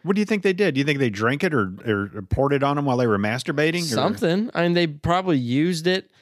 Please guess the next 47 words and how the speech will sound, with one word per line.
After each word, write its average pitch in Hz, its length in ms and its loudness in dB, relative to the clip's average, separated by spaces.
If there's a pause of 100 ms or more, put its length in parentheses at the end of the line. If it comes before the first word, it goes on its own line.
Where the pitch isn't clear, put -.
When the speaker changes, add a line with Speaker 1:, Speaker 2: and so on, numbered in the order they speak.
Speaker 2:
smelled 151 600 0
it. 190 200 0 (120)
Speaker 1:
Oh, 85 420 -12
Speaker 2:
Even, 185 260 2
Speaker 1:
gosh. 165 100 -6
Speaker 2:
I'm 175 180 4
sure 220 240 2
it 185 60 2
was 139 160 2
just 160 160 0
from 175 140 0
the 123 100 -4
fucking 120 380 -4
tap - 200 -10
Speaker 1:
Wow, 92 200 -2
put - 120 -6
Speaker 2:
as - 80 0
Speaker 1:
their 120 100 2
Speaker 2:
well. 131 140 0
Speaker 1:
finger 120 260 0
in 117 120 2
it 120 60 0
and 110 100 -4
then 107 100 0
put - 140 -4
their 113 140 -2
finger 113 300 -2
in 113 60 -2
their 101 140 -2
mouth. 110 320 0
Speaker 2:
Like, 196 180 0
I'm 190 160 2
sure 214 240 0
they 202 140 2
did 180 200 0
all 180 320 2
sorts 175 440 0
of 143 100 0
things 123 240 0
with 113 160 -6
it. 110 160 -2
Speaker 1:
Oh, - 60 -4
Speaker 2:
I 135 100 2
did, 156 300 0
Speaker 1:
gosh. 190 60 0
Speaker 2:
however, 180 340 2
see, 131 420 -2